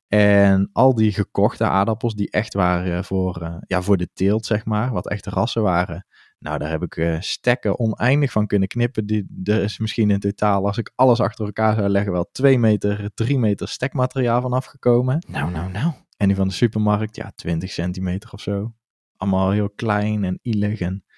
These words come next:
Speaker 1: zielig zag het eruit. Dus ik dacht, ja, ik ga er niet eens meer moeite aan besteden.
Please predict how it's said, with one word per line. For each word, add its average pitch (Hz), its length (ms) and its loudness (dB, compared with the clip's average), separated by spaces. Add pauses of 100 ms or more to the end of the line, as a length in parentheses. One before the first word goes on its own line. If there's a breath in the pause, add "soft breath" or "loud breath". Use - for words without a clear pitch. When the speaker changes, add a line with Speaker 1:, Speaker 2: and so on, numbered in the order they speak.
(540 soft breath)
Speaker 1:
zielig 113 560 2
zag 113 160 2
het 113 140 -2
eruit. 107 560 0
Dus 101 120 -8
ik 98 100 -8
dacht, 92 180 0
ja, 80 360 -2
ik - 160 -14
ga 98 180 -4
er 95 160 0
niet 101 160 -2
eens 98 120 0
meer 101 180 -4
moeite 104 420 -2
aan 90 120 -4
besteden. 95 600 -2